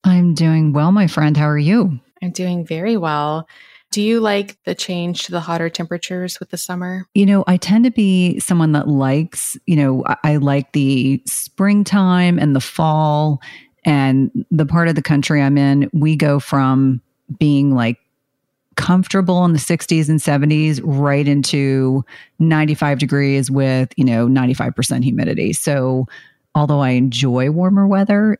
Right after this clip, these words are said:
Speaker 1: like, when we get to the sultry, soppy summer here in central Virginia, then I, I kind of am like, "You know, I don't love this. The dogs, like, don't <laughs> like to walk as far. My hair gets really frizzy." Again, these are first world problems, but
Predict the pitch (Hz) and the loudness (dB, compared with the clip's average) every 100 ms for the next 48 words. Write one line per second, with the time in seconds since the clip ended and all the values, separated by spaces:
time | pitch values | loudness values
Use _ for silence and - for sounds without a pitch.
0 | - 156 131 139 143 143 131 151 - - | -2 0 2 2 2 2 0 -2 -4 -4
1 | 143 139 - 135 135 - 143 135 - - | -2 -2 -2 -4 -4 -4 -2 -2 -2 -4
2 | 123 123 131 131 - 123 123 131 160 160 | -6 -4 -2 -2 -4 -2 0 2 0 0
3 | _ _ _ _ 156 147 143 147 135 131 | _ _ _ _ 0 0 0 0 2 2
4 | 123 - 127 135 127 131 131 135 139 135 | 0 -4 -4 -2 -2 0 2 2 2 2
5 | 131 131 117 110 - 127 131 120 120 135 | 2 2 0 0 -2 -2 0 2 2 2
6 | 135 - 254 330 339 339 330 254 _ _ | 0 0 -2 0 0 0 2 0 _ _
7 | _ _ - 185 220 226 175 175 165 170 | _ _ -2 0 2 0 0 0 2 0
8 | - 151 156 160 180 175 165 - 160 147 | 0 -2 0 0 0 0 0 2 2 2
9 | 127 196 - 151 143 151 160 - 165 151 | 2 0 0 0 0 0 -2 -2 -2 0
10 | 147 147 139 135 160 160 156 151 - 156 | 0 0 0 0 2 0 0 -2 -2 0
11 | 143 - 147 143 151 143 143 143 - - | 0 0 -2 0 0 0 0 -2 -8 -20
12 | - - _ _ - 151 135 131 131 123 | -20 -20 _ _ -6 -2 0 0 0 -2
13 | 123 120 131 123 131 120 123 127 120 135 | -4 -2 -4 -4 -2 -2 0 -2 -2 -2
14 | 127 | -2